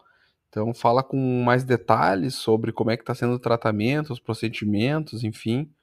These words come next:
É... comenta sobre o pai, que era torcedor do Wrexham, então mostra aí, não sei se tem, né, digamos assim, eu não sei se é, se tava acontecendo as coisas ao mesmo tempo,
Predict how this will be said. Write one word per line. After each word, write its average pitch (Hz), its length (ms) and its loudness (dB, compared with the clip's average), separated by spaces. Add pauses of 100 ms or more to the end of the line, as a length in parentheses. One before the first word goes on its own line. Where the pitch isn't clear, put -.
(580)
É... 107 520 0
comenta 113 360 0
sobre 123 260 -2
o 113 40 -4
pai, 117 340 0
que 131 100 -4
era 107 140 2
torcedor 113 540 0
do 113 80 -2
Wrexham, 113 500 0
então 131 720 -4 (580)
mostra 123 420 4
aí, 135 380 0 (180)
não - 140 -8
sei 180 160 2
se 175 140 -4
tem, 139 640 0 (180)
né, 107 360 -2 (500)
digamos 123 360 4
assim, 123 340 -2
eu 110 80 2
não 113 80 4
sei 139 140 -2
se 147 120 2
é, 151 60 6 (240)
se - 160 -8
tava 135 220 10
acontecendo 143 440 2
as 135 100 -2
coisas 139 280 6
ao 135 140 10
mesmo 139 340 2
tempo, 131 540 0